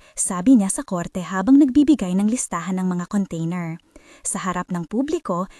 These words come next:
may paghingi ng proteksyon at immunity ang ilan. Sa mid-climax, may isang malaking confrontation sa harap ng kamera.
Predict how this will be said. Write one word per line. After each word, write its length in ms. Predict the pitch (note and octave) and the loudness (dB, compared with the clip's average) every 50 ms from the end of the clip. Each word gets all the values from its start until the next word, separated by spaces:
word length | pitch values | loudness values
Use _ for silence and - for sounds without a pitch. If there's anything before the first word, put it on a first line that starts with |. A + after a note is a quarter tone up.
| _ - | _ 2
may 180 | B3+ C#4 D4+ | 2 2 4
paghingi 480 | D4 - D#4+ B3+ - D4+ B3+ F#3+ F3+ F#3 | 2 0 -2 0 4 4 4 4 4 2
ng 140 | A3 C4 C4 | 2 2 0
proteksyon 580 | - C#4+ C#4+ - D#4 - - - F#3 F3 F#3 | 0 -2 -4 -4 -6 -6 -6 -6 -4 -4 -4
at 140 | - A3+ - - | -4 -6 0 2
immunity 540 | C4+ A#3+ F#3+ F3 F3 F3 F3+ - - F#3+ | 2 4 4 2 0 -2 -2 -2 -4 -4
ang 100 | - F#3 - - | -4 -4 -4 -6
ilan. 480 | F3 E3 E3 E3+ E3+ D#3+ D#3 E3+ - _ _ _ _ _ _ _ - | -6 -6 -6 -6 -6 -6 -8 -8 -10 _ _ _ _ _ _ _ -8
Sa 240 | - - - G3 F#3 | -6 -4 -2 -2 0
mid-climax, 960 | F3 F#3 C4 D#4 - - G#3 F3 E3+ F3+ G#3+ A3 F#3+ F3 - - - - - _ _ - | 0 0 0 -2 -2 -6 -8 -6 -2 0 0 0 -2 -2 -4 -6 -6 -6 -8 _ _ 4
may 160 | B3+ C#4+ D4+ | 6 6 6
isang 300 | D4+ D#4+ - - D#4 D#4+ | 4 0 2 4 4 4
malaking 420 | E4 D#4+ D#4+ D4+ - A3+ G3+ G3+ - | 4 4 2 0 0 -2 -4 -2 -2
confrontation 720 | F#3 F3+ F#3+ - - D4 C#4+ C4+ G3+ F3 E3+ - - G3+ | -4 -6 -4 0 4 4 4 4 2 -2 -4 -4 -2 -2
sa 160 | G#3+ - C#4+ | -2 -2 -4
harap 260 | C4 C4+ A#3+ F3+ F3 - G3 | -4 -2 -4 -4 -4 -4 -4
ng 80 | G3 | -4
kamera. 640 | F#3+ F#3 F#3+ E3+ E3 E3 E3 D#3+ F3+ E3+ E3 D#3+ - | -4 -4 -6 -6 -4 -4 -4 -4 -6 -6 -6 -8 -12